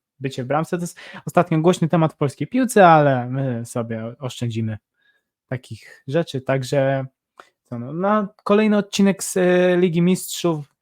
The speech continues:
będziemy, typy będą przed, bezpośrednio przed kolejką będzie-, będziemy chcieli wrzucić taki odcinek,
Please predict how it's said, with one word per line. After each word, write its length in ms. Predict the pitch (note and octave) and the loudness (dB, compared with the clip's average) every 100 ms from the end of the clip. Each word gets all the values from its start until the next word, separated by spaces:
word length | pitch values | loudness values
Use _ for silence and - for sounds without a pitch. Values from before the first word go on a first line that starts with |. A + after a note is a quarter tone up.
| _ _ _ - | _ _ _ -6
będziemy, 800 | C#3 E3 D#3+ D#3+ D#3 D#3 D3+ D3+ _ _ _ - | -2 0 2 0 0 -4 -4 -8 _ _ _ 0
typy 360 | G3 G3 D3+ | 0 2 0
będą 500 | C#3 D3+ C#3+ D3 C#3+ | 2 0 0 -2 -2
przed, 500 | C#3 - F#3 D3+ - _ _ _ _ _ _ _ | -6 -4 0 0 -2 _ _ _ _ _ _ _
bezpośrednio 600 | D3 C#3 D3+ - D#3+ D#3 | -8 -6 -6 -2 -2 -2
przed 200 | C#3+ D#3 | -4 -6
kolejką 360 | - D#3 D3+ D3 | -4 -6 -4 -8
będzie-, 200 | C#3 D3+ | -8 -10
będziemy 380 | C#3+ C#3+ C#3+ C#3+ | -8 -6 -6 -8
chcieli 260 | - C#3 | -6 -6
wrzucić 360 | B2+ C3+ - - | -6 -8 -10 -10
taki 340 | C#3 C3 C#3 | -8 -6 -6
odcinek, 600 | C3 B2+ - C3+ B2+ - | -6 -8 -6 -6 -6 -10